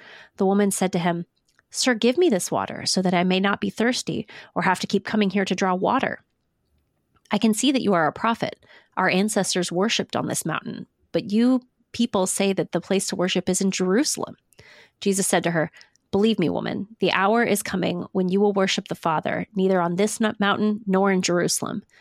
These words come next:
You people worship what you do not understand. We worship what we understand, because our salvation is from the Jews. But the hour is coming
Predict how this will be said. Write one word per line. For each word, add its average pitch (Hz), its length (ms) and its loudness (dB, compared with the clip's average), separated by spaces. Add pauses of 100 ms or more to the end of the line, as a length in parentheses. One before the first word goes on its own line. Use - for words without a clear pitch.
(420)
You 202 120 2
people 208 320 0
worship 202 400 0
what 185 200 0
you 185 40 -2
do 190 120 0
not 180 180 2
understand. 165 720 -2 (360)
We 202 120 0
worship 185 400 0
what - 100 -2
we 170 140 0
understand, - 600 -4
because 190 280 -2
our 180 80 0
salvation 196 540 0
is 196 100 -2
from 180 140 -4
the 175 80 -2
Jews. - 500 -6 (460)
But 202 120 0
the 190 140 4
hour 214 300 2
is 202 140 0
coming 135 440 -4